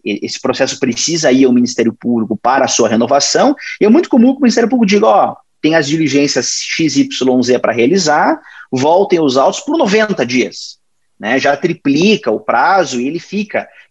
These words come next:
né, nessas indas e vindas, é, entre delegacia de polícia e Ministério Público pra renovação de prazo, mas,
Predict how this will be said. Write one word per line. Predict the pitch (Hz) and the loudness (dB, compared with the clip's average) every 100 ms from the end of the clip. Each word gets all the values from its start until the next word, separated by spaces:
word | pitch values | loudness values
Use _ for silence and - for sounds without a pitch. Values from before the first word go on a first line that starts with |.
| - | -6
né, | 117 | -2
nessas | 139 131 135 120 117 | -2 -2 -2 -4 -4
indas | 143 175 131 113 | -4 0 0 0
e | 117 | -2
vindas, | 107 123 160 139 110 - - - - _ | -2 0 2 2 2 0 -2 -8 -20 _
é, | 90 104 | -2 2
entre | 117 139 135 135 113 104 | 2 2 0 2 2 2
delegacia | 104 113 117 110 127 | 2 2 2 0 0
de | 117 113 | -2 -2
polícia | 117 113 117 113 107 101 | 0 2 2 0 0 0
e | 107 110 | 0 2
Ministério | 110 110 - 110 110 | 2 2 2 0 0
Público | 120 113 110 | 0 0 0
pra | 110 | 0
renovação | 113 110 110 113 113 | 2 2 2 0 -2
de | 156 | -2
prazo, | - 143 147 208 254 | -2 0 2 2 2
mas, | 196 202 277 254 - | 2 2 2 0 -4